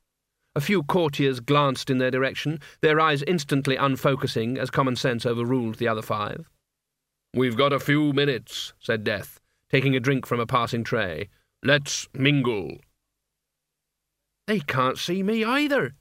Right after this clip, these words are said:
said Mort, "but I'm real." "Reality is not always what it seems," said Death. "Anyway, if they don't want to see me, they certainly don't want to see you. These are aristocrats, boy. They're good at not seeing things.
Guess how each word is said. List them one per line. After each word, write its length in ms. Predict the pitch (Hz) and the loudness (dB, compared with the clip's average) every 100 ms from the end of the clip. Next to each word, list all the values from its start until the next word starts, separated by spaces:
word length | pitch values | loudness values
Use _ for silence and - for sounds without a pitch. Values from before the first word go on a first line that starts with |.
| _ | _
said 200 | - 120 | -6 -2
Mort, 320 | 120 104 - _ _ - | -2 -2 -8 _ _ -4
"but 120 | 214 | 0
I'm 320 | 240 247 208 | 2 0 0
real." 520 | 196 285 302 240 139 - _ _ _ _ _ _ _ 120 | 0 2 2 0 -4 -10 _ _ _ _ _ _ _ 2
"Reality 640 | 143 170 156 156 160 160 | 4 6 4 2 2 2
is 140 | 151 | 2
not 160 | 143 151 | 2 2
always 480 | 147 156 151 147 131 | 0 2 2 0 0
what 160 | 143 | 0
it 100 | 143 | -2
seems," 600 | - 139 139 123 90 - _ | -2 -2 0 -2 -6 -10 _
said 240 | - 104 | -6 -6
Death. 380 | 98 87 - - _ _ _ _ _ 131 | -4 -6 -10 -20 _ _ _ _ _ 2
"Anyway, 420 | 151 147 139 135 | 2 4 2 2
if 120 | 120 | 0
they 120 | 127 | 0
don't 200 | 143 147 | 0 0
want 180 | 143 139 | -2 -2
to 80 | 123 | -4
see 220 | 139 131 | -2 0
me, 340 | 131 127 110 | 0 0 -2
they 120 | 110 113 | -4 -2
certainly 380 | 135 123 123 | -2 -2 -2
don't 200 | 120 123 | -2 -2
want 140 | 117 117 | -2 -4
to 80 | 113 | -4
see 120 | 120 | -4
you. 640 | 113 110 135 117 85 80 - _ _ - | -2 0 0 0 -4 -8 -12 _ _ -2
These 280 | 139 151 131 | 0 2 0
are 280 | 127 120 - | 0 0 2
aristocrats, 880 | 123 147 143 - 123 127 107 - - | 2 2 0 -2 0 0 0 -4 -8
boy. 600 | 113 101 87 62 62 - _ _ _ _ 127 | -2 -2 -2 -4 -8 -12 _ _ _ _ 0
They're 180 | 139 | 0
good 360 | 113 113 160 151 | 0 2 2 2
at 200 | 113 - | -2 0
not 240 | 127 110 | 0 0
seeing 360 | - 131 117 107 | -2 -2 -2 -4
things. 680 | 110 113 95 76 62 - | -4 -4 -4 -8 -12 -18